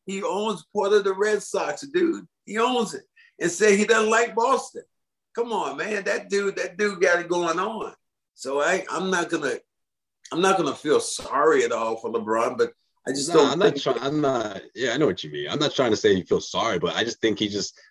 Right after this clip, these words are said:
Speaker 2: there's a lot on his mind right now. He, he, he's gotta be wondering that, what, what this team's gonna do. I mean,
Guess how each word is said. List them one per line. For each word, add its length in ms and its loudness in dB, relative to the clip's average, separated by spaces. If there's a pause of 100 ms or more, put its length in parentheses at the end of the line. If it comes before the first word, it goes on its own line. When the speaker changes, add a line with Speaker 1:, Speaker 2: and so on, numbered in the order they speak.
(100)
Speaker 2:
there's 120 2
a 40 6
lot 120 6
on 60 4
his 100 6
mind 280 6
right 100 4
now. 280 -2
He, 260 0
he, 280 2
he's 180 -6
gotta 240 4
be 100 4
wondering 500 4
that, 220 -8
what, 220 -6
what 140 0
this 100 -2
team's 200 2
gonna 160 4
do. 260 -4
I 60 -4
mean, 280 2